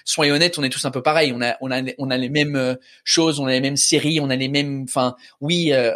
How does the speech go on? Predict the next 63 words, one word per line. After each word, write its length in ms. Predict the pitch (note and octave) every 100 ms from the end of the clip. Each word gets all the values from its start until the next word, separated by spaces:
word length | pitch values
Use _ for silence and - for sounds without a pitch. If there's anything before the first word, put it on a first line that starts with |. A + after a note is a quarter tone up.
| C#3
les, 240 | C#3+ D3 D3
dans 140 | D3
les 40 |
supermarchés, 540 | D3 - D#3+ D3 - D#3+
il 80 | C#3
y 40 |
a 120 | A#2+ -
une 140 | D#3
marque 340 | D#3+ - -
de 140 | C#3 C3+
bouffe 300 | C3 D#3+ -
qui 100 | C#3+
est 60 |
différente 360 | C3 C3+ C#3 C#3
que 80 | D3
les 160 | C#3+
autres, 140 | E3+ F3
mais 140 | C3+ B2+
bon, 260 | D3+ B2+ -
on 200 | C3 C3+
mange 420 | C#3+ C3 C3 B2+
tous 180 | - C#3
du 80 | C3
jambon, 460 | C3+ C3 E3 F3 F3
on 120 | C#3+
boit 200 | C3+ D3
de 60 |
l'alcool. 380 | C#3 C3 E3+ E3+
Enfin, 160 | D3 C3+
c'est, 240 | - C#3+ D3
c'est 160 | -
pas 180 | C3+ F3
si 300 | E3 - F3
différent 420 | D3+ D#3 E3 D3
que 80 | C#3
ça. 160 | F3+ E3
Enfin, 300 | - C#3 C3+ - _
je, 160 | - - -
je 100 | -
crois 160 | F3
que 80 | E3+
surtout 280 | E3+ - F3+
quand 200 | D#3+ D3+
on 80 | C#3+
déménage 400 | D3+ D3+ D#3 C#3+
dans 180 | B2+
un 60 | C3
pays, 380 | C#3 C#3+ E3+ F3
on, 140 | E3+ E3+
des 120 | F#3
fois, 160 | G#3 F#3+
on 60 |
regarde 260 | D#3 E3+ D#3
le 100 | D3
micro, 480 | D#3+ - G3 F#3 -
mais 300 | D3+ D3 D3
en 100 | D3+
général, 640 | C3+ C#3 D#3 D3+ D3 F3+ E3
euh, 560 | C#3 C3+ B2+ B2 B2 B2+
ça 260 | - C#3+
se 80 | C#3
passe 200 | D#3+ C3+
bien, 300 | B2+ E3+ F3+